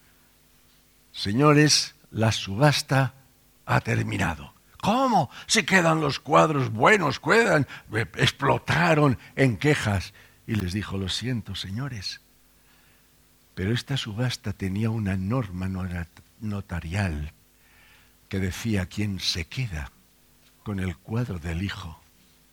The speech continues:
se queda heredero de todo. No solamente de las propiedades de la casa, sino los cuadros".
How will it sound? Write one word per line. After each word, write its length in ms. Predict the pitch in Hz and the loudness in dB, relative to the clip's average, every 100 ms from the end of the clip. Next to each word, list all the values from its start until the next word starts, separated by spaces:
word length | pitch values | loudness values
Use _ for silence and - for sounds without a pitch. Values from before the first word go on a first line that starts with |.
| _ _ _ _ _ _ _ | _ _ _ _ _ _ _
se 220 | - - 82 | -10 -8 -6
queda 480 | 110 101 101 98 - _ _ _ _ | -2 0 0 -2 -8 _ _ _ _
heredero 600 | 101 78 78 90 90 92 | -6 -4 -4 -4 -4 -4
de 120 | 80 | -8
todo. 440 | - 85 90 - - _ _ _ _ _ _ _ _ _ _ _ _ _ _ _ _ _ _ _ - | -12 -8 -8 -10 -20 _ _ _ _ _ _ _ _ _ _ _ _ _ _ _ _ _ _ _ -6
No 140 | 101 | -4
solamente 760 | - 117 117 113 131 127 - 110 | -4 0 0 2 0 0 -2 0
de 80 | |
las 240 | 101 101 - | 0 0 -4
propiedades 1120 | - 101 - 92 80 110 120 123 120 - - | -6 -8 -8 -8 -4 -2 -2 -6 -12 -12 -10
de 120 | 95 | -8
la 140 | 80 80 | -6 -8
casa, 560 | - 98 - 107 110 - _ _ _ _ _ _ _ _ _ _ _ - | -8 -8 -8 -10 -12 -16 _ _ _ _ _ _ _ _ _ _ _ -14
sino 340 | - 87 80 | -10 -8 -8
los 220 | 71 - | -10 -14
cuadros". 600 | - 76 76 - - - | -12 -12 -12 -14 -20 -20